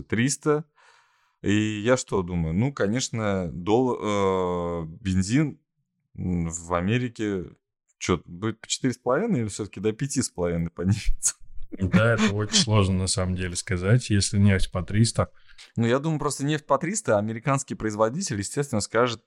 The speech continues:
Speaker 1: э: «Я хочу продавать нефть в Европу за триста». Потому что даже если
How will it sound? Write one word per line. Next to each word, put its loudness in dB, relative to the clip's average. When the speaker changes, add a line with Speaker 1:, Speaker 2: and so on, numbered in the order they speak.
Speaker 1:
э: 0
«Я 0
хочу -8
продавать -2
нефть -4
в -12
Европу -4
за -8
триста». -10
Потому 2
что -10
даже 2
если -4